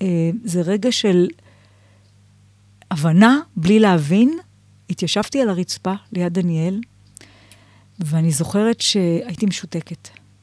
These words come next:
פשוט הייתי משותקת. לא הצלחתי להסתכל, לא הצלחתי להיפרד ככה ב-, בלחבק, לא, לא ידעתי מה אני עושה עם עצמי.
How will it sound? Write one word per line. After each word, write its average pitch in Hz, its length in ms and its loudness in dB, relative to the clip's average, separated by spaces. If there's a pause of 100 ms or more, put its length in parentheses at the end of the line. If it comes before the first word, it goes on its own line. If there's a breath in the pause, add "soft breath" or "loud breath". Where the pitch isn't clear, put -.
פשוט 196 260 -6
הייתי 202 220 -2
משותקת. 180 580 -6
לא 185 80 -2
הצלחתי 214 640 -2 (320)
להסתכל, 185 460 -4 (280)
לא 190 160 -2
הצלחתי 202 600 -6 (540)
להיפרד 185 520 0 (280)
ככה 196 220 -6
ב-, 170 60 -2 (360)
בלחבק, 170 680 -4
לא, 202 240 -4
לא 208 140 0
ידעתי 247 220 0
מה 233 120 4
אני 220 100 2
עושה 202 220 -4
עם 196 120 -2
עצמי. 175 240 -8